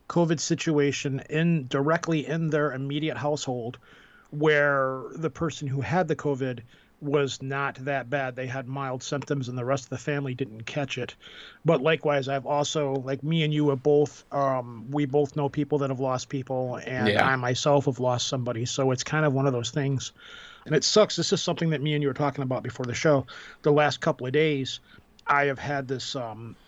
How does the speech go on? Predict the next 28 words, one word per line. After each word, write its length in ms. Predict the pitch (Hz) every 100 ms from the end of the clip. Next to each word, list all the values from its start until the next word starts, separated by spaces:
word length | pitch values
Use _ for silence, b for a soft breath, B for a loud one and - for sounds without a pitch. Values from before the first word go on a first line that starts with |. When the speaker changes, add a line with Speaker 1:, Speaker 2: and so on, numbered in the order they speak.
| _
Speaker 1:
sinus 440 | - - 165 175 151
headache 300 | 139 123 120
because 340 | 143 - 139
the 120 | - 131
snow 340 | - 147 147
is 100 | 143
coming 300 | - 151 143
in, 240 | 135 135
and 160 | 123 117
Speaker 2:
Oh, 200 | 110 110
yeah, 220 | 101 95
Speaker 1:
well, 120 | 180
I 80 | 165
Speaker 2:
yeah. 80 | 170
Speaker 1:
also, 180 | 156 -
you, 120 | 180 175
you 100 | 180
know, 40 |
you 140 | 165 175
get, 180 | 202
you 120 | 170 175
get 120 | 180
tells, 360 | - 160 135
like, 160 | 131 127
when 120 | 139
you, 140 | 127 127
if 160 | 139
you're, 180 | 139 135